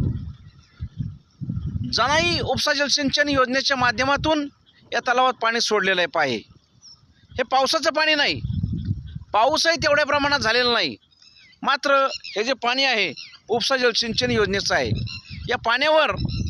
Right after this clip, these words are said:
ह्या ज्या योजना आहेत बघा, खंडू खैरेवाडी, चांदगुडेवाडी, त्याचबरोबर, अ, काळखैरेवाडी ह्या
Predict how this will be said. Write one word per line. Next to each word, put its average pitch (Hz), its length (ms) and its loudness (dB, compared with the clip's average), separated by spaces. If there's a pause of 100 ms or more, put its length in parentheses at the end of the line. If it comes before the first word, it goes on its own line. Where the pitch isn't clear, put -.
(380)
ह्या 233 100 0
ज्या 262 140 0
योजना 247 360 2
आहेत 247 180 0 (560)
बघा, 175 240 0 (1500)
खंडू 226 240 -2
खैरेवाडी, 240 480 2
चांदगुडेवाडी, 240 760 2 (680)
त्याचबरोबर, 240 500 2 (1080)
अ, 208 220 4
काळखैरेवाडी 226 800 2 (1200)
ह्या 285 420 2